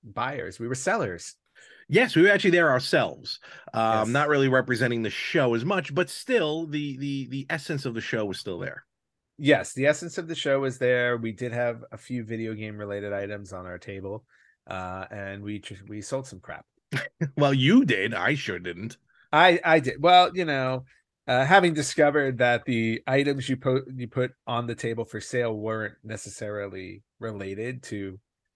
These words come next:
Speaker 1: comic books
Speaker 2: They were
Speaker 1: or
Speaker 2: pop
Speaker 1: video games.
Speaker 2: vinyls. They're still sellable.
Speaker 1: I know, but you left, like, the good ones in your car.
Speaker 2: Maybe for a reason. <laughs>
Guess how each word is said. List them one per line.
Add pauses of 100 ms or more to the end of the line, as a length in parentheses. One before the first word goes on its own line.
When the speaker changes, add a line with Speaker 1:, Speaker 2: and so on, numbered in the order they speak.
(340)
Speaker 1:
comic
books
Speaker 2:
They
were
Speaker 1:
or
Speaker 2:
pop
Speaker 1:
video
games.
Speaker 2:
vinyls.
They're
still
sellable. (640)
Speaker 1:
I
know,
but
you
left,
like,
the
good
ones
in
your
car. (440)
Speaker 2:
Maybe
for
a
reason. (680)
<laughs>